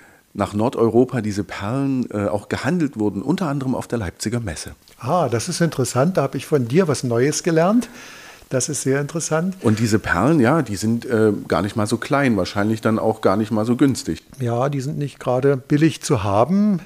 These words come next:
Speaker 2: Ja, das sind mit Sicherheit also importierte Perlen. Und das zieht sich durch das ganze Bild. Es lohnt sich also wohlgesag-, wohlge-, wohlgemerkt, es lohnt sich, das Bild in Ruhe zu betrachten, von oben nach unten vielleicht. Also oben das kleine Kränzchen über diesem Mini-Dutt ist von Perlen durchsetzt.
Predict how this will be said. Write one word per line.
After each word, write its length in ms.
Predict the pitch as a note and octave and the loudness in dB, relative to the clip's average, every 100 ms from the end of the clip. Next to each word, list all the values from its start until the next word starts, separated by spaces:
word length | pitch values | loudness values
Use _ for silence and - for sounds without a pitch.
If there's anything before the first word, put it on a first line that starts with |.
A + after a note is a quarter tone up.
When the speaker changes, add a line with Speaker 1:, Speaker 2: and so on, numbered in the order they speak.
| - | -2
Speaker 2:
Ja, 180 | B2 | 0
das 180 | C3+ D3 | 2 0
sind 180 | D3 D3 | -2 -4
mit 140 | C#3+ | -4
Sicherheit 460 | A#2+ C#3+ D3 B2+ C3 | -6 -4 0 0 0
also 220 | C#3+ B2+ | 0 -2
importierte 800 | C#3+ B2 B2+ B2 - C3+ C#3+ B2+ B2 - - - _ _ | -2 -4 -2 -4 0 0 2 0 -2 -14 -20 -20 _ _
Perlen. 500 | - A2 A2 D#3 E3 D#3 - - | -6 0 4 4 4 0 -10 -4
Und 160 | C3 B2+ | -2 -2
das 120 | - - | -4 -8
zieht 260 | - F#3+ F#3 | -4 -2 -2
sich 140 | F#3 | -4
durch 160 | - D#3+ | -2 -2
das 220 | D#3+ - | -2 0
ganze 340 | D3 F#3 G#3+ | 0 2 2
Bild. 300 | D#3+ F3+ F#3+ | 2 2 0
Es 220 | D3+ D3 C#3+ | -2 -2 0
lohnt 180 | E3 F3 | 0 0
sich 140 | E3 | 0
also 280 | D3 D#3 D3+ D3+ | 0 -2 -4 -4
wohlgesag-, 540 | C3+ E3 E3 D3 D3+ - | -2 0 2 2 2 2
wohlge-, 500 | C#3+ D#3+ D#3+ D3+ D3 | 2 2 2 0 2
wohlgemerkt, 580 | C#3+ D#3+ C#3+ C#3 C3+ - | 4 6 6 4 2 -4
es 100 | B2 | -6
lohnt 300 | B2+ D#3+ F3 | 0 0 0
sich, 220 | F3+ E3 | -4 -2
das 180 | D#3 - | -2 -2
Bild 340 | - C#3 E3+ - - - - | 0 2 0 -4 -20 -20 -10
in 160 | - C3+ | -2 0
Ruhe 380 | A2+ A#2 F3+ F#3+ | 0 0 2 2
zu 180 | F#3+ D#3 | 0 -2
betrachten, 640 | D3+ - C3 B2+ - E3+ | -2 -2 -4 -4 -4 -6
von 280 | - D3 C#3 | -2 -4 -2
oben 380 | D3+ D3+ E3+ E3+ | 0 0 2 2
nach 260 | D3 B2+ | 2 -2
unten 480 | - D#3+ F#3 F#3 F3 | -2 0 0 0 -4
vielleicht. 440 | E3+ D3 C#3+ C#3+ | 0 2 2 0
Also 300 | D3+ C#3+ D3+ | -2 0 0
oben 380 | D3 D3 D#3+ F#3 | 0 -2 0 0
das 200 | D#3 C#3 | 2 0
kleine 380 | - C3 C#3 D3 | -2 0 2 0
Kränzchen 580 | - C3 C#3+ D#3+ - D#3 | -2 -2 0 0 -2 -4
über 220 | C#3 C#3+ | 0 0
diesem 320 | C3+ C3+ C3+ | 0 0 0
Mini-Dutt 520 | C#3 E3 F3+ D3 E3+ | 2 2 2 2 0
ist 220 | - D#3+ - | 0 -8 -4
von 260 | D#3 D3 | -2 -2
Perlen 480 | C#3 B2+ C#3+ E3 E3 | -2 0 0 2 0
durchsetzt. 580 | E3 D3+ - D#3+ D#3 | -2 -4 0 0 0